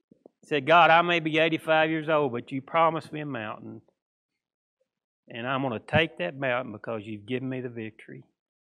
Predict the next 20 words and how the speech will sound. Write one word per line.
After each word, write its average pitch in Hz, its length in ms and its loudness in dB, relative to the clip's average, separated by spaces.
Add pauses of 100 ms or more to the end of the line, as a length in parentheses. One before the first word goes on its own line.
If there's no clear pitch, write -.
(720)
Folks, 160 340 6
in 131 180 -4
Jesus 156 420 -2
Christ, 107 840 -6 (960)
remember 208 200 0
what 208 120 8
he 170 60 0
told 180 300 0
the 175 100 0
Israelites? 180 760 -6 (580)
"Hey, 147 320 2 (240)
I 175 240 4
have 120 160 0
delivered 156 580 -2
these 170 180 -6
people 135 440 -6
to 110 80 -10
you. 110 480 -8 (580)
Now 123 260 -4
go 117 840 2